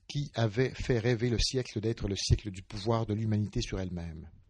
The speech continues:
C'est le sens de la vague de démocratisation qui ré-, qui déferle à partir de mille neuf cent soixante-quatorze et qui va dissiper en quinze ans les créatures de ce cauchemar éveillé.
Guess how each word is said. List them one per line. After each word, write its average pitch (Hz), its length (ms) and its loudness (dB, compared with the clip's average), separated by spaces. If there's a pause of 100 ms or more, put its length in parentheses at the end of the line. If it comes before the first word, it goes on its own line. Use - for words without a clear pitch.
(800)
C'est - 100 0
le 127 100 6
sens 170 280 4
de 123 80 4
la 113 100 4
vague 127 280 0
de 110 60 -2
démocratisation 110 800 0
qui 120 160 -2
ré-, 113 180 0
qui - 160 -10
déferle 113 520 2
à 107 80 -4
partir - 320 0
de 107 100 2
mille 113 120 2
neuf 110 100 2
cent - 100 0
soixante-quatorze 104 880 -2 (300)
et 120 100 2
qui - 160 0
va 113 140 6
dissiper - 580 4
en 107 100 -2
quinze 101 300 0
ans 113 160 -4
les 110 180 0
créatures 113 460 0
de 104 80 0
ce 101 140 -4
cauchemar 98 580 0
éveillé. 95 420 -4